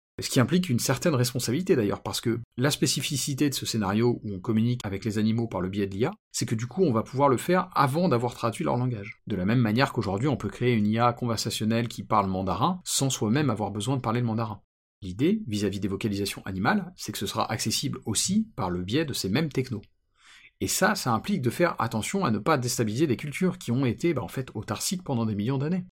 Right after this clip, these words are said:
Et c'est pour ça que je parlais de responsabilité, parce que c'est vraiment le mot. Mais tout ça étant dit et pris en compte, je pense que ces technos pourraient aussi permettre de transformer complètement notre rapport à la nature,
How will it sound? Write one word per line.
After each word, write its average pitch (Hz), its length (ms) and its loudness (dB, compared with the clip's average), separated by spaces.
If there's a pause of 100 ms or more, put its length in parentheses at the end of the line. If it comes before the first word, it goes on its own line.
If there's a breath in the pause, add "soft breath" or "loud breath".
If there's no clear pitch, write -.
(140)
Et - 20 -2
c'est - 120 2
pour 127 140 0
ça - 100 0
que - 80 -4
je - 40 -6
parlais 123 200 6
de 113 40 0
responsabilité, 110 600 0
parce - 120 -4
que 151 140 -2
c'est - 180 2
vraiment 127 360 4
le 165 80 2
mot. 180 180 4 (140)
Mais 110 80 -2
tout - 100 -6
ça 156 160 6
étant 127 220 4
dit 127 240 2
et - 40 -4
pris - 140 -10
en 92 100 -6
compte, 185 360 -4
je - 100 -8
pense 139 160 -4
que - 80 -6
ces 101 120 -4
technos 165 400 -2
pourraient 101 200 -2
aussi 110 220 0
permettre 135 300 0
de 117 60 -6
transformer 127 440 -2
complètement 139 460 -2
notre 117 180 -2
rapport 120 240 -2
à - 20 0
la 104 80 0
nature, 123 340 -4